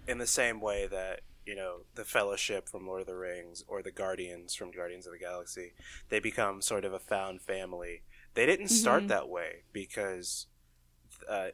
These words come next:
Speaker 1: Noi and the Ongis were trying to rob,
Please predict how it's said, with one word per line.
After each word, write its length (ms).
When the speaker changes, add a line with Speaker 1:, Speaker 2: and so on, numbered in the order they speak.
Speaker 1:
Noi 600
and 100
the 60
Ongis 720
were 80
trying 320
to 80
rob, 540